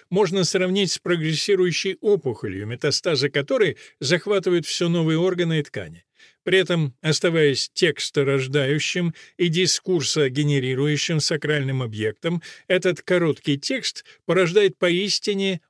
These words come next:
моря литературы. Был ли Сталин плагиатором? Немало копий сломано в дебатах о заимствованиях Сталина из работ других авторов. Мы уже рассмотрели утверждение Троцкого, что автором марксизма национального вопроса был Ленин, а не Сталин.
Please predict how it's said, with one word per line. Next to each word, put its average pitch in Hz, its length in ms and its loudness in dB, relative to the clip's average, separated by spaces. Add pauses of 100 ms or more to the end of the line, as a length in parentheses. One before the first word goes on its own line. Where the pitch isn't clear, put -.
моря 151 480 2
литературы. 139 800 -4 (2000)
Был 262 400 2
ли 202 280 2
Сталин 202 600 -2
плагиатором? 110 920 -4 (1900)
Немало 185 420 0
копий 165 340 0
сломано 151 720 0
в 120 120 -10
дебатах 143 520 -2
о 143 80 0
заимствованиях 139 680 -2
Сталина 156 420 -2
из 123 100 -6
работ 139 300 -2
других 127 340 -6
авторов. - 540 -14 (100)
Мы 214 80 -6
уже 170 220 0
рассмотрели 165 580 -2
утверждение 131 580 -6
Троцкого, 151 480 -4
что 139 200 -4
автором 135 320 -6
марксизма 131 580 -6
национального 127 600 -6
вопроса 170 420 -2
был 160 200 -2
Ленин, 135 440 -2
а 143 40 -4
не 151 120 -2
Сталин. - 420 -8